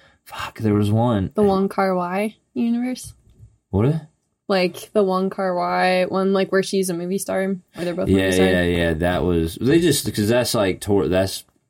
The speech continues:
Speaker 1: uh, there's, like, a lot of build up to that.
Speaker 2: Mm-hmm.
Speaker 1: You know what I mean? That when they're both famous,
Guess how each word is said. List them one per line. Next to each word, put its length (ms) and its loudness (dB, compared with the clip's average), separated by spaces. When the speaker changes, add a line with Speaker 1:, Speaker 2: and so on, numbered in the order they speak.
Speaker 1:
uh, 80 0
there's, 260 2
like, 140 0
a 60 0
lot 360 0
of 80 -4
build 280 -2
up 240 -8
to 140 -8
that. 380 -6
Speaker 2:
Mm-hmm. 480 4
Speaker 1:
You 120 0
know 60 0
what 80 -2
I 40 -4
mean? 320 -4
That 160 -4
when 160 -2
they're 100 -4
both 260 -2
famous, 640 -6